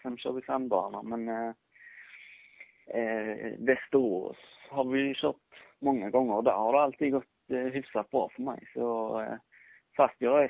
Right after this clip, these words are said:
skåning och bara kör sand så, eh, går det ganska hyfsat på den, brukar det göra i alla fall. Så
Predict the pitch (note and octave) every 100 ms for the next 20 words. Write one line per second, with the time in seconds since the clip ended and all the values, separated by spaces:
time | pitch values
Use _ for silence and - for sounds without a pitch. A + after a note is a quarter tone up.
0 | - C#3 C#3 B2 A2 A#2 A#2 B2 A2+ B2+
1 | A#2 A#2 G2+ G2+ - A2 A2 A2 A2+ A2+
2 | - - - D3 C3 B2 B2 A#2 A#2 B2
3 | - A#2+ A#2 G#2+ G2+ A#2+ A2+ G#2+ A#2+ A2+
4 | A#2 A#2 A#2 G2 G2 - G#2 - - A#1
5 | -